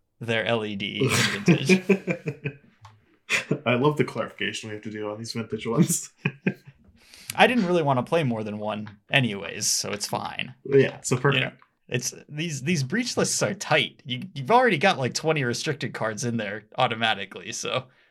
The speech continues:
Speaker 2: Yeah, you can't slip it, and Breach is not one of them.
Speaker 1: <laughs> No, no.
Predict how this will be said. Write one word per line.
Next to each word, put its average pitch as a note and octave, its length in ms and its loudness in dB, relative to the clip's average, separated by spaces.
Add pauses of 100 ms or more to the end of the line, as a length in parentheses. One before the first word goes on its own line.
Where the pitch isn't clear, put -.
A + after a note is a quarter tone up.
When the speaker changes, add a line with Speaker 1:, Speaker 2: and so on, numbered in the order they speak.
(160)
Speaker 2:
Yeah, A#2 140 6
you G2+ 80 -4
can't C#3 280 2
slip A2+ 320 0
it, G2 180 0
and G#2 120 -10
Breach C3+ 240 4
is A#2 120 -4
not B2+ 220 2
one B2 120 0
of G2+ 100 -6
them. F#2 140 -8 (440)
Speaker 1:
<laughs> - 0 -
No, D#3 280 4 (140)
no. D3+ 420 6